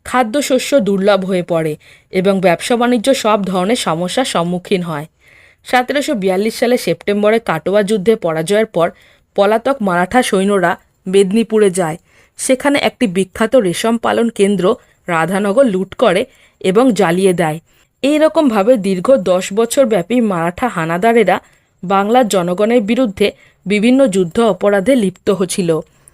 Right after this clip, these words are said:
সতেরোশো তেতাল্লিশ সালে মারাঠা সাম্রাজ্যের পেশোয়া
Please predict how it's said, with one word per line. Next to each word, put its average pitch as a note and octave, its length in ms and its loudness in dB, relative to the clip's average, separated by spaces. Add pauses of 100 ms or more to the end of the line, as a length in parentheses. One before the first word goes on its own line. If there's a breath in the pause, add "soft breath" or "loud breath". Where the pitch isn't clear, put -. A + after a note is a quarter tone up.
(280 soft breath)
সতেরোশো D4 480 0
তেতাল্লিশ A#3 460 2
সালে C4 240 4
মারাঠা F#3 380 0
সাম্রাজ্যের A#3 540 2
পেশোয়া F#3+ 540 0